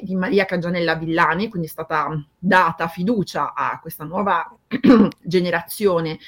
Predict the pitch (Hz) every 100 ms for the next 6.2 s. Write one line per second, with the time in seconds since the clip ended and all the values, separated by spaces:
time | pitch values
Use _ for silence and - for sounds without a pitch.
0 | - - - - 160 185 175 - 220 208
1 | - 175 175 180 170 165 214 202 156 -
2 | 214 226 175 147 - 180 - 165 127 170
3 | 220 269 262 _ _ _ _ _ _ -
4 | - 202 196 185 175 170 202 226 262 285
5 | 277 233 214 202 185 - 190 202 220 190
6 | 180 170